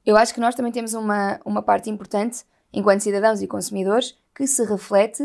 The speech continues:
nas decisões das empresas e dos, e dos governos. A nossa maneira de nos agregarmos, eh,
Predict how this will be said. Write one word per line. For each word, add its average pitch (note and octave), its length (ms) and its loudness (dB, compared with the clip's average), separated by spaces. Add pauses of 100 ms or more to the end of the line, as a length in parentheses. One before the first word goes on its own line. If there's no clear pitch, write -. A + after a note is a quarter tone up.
nas G#3+ 200 -4
decisões G3 500 -6
das F3+ 160 -4
empresas G#3+ 640 -2
e G#3+ 100 -4
dos, G#3 340 -8
e A3 80 -2
dos A3 140 -8
governos. F#3 500 -4 (400)
A G3+ 120 2
nossa A#3+ 320 4
maneira G#3+ 360 0
de F#3+ 60 -6
nos G3 160 -2
agregarmos, G3+ 720 -2 (240)
eh, G3 160 0